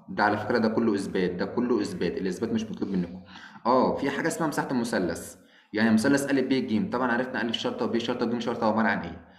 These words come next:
لو طلب مني مساحة المثلث أ ب ج، مساحة المثلث بتساوي إيه؟ بتساوي نص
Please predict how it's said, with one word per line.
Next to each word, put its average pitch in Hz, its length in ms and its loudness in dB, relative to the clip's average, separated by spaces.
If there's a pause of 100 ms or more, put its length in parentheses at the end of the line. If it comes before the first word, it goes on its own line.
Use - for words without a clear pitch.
(220)
لو 98 80 -2
طلب 135 380 2
مني 147 200 2
مساحة 131 260 -4
المثلث 117 480 0
أ 120 40 -2
ب 107 160 0
ج، 98 240 -8 (580)
مساحة 165 300 -2
المثلث 131 480 0
بتساوي 107 420 0
إيه؟ 107 160 2
بتساوي 127 360 0
نص - 680 -2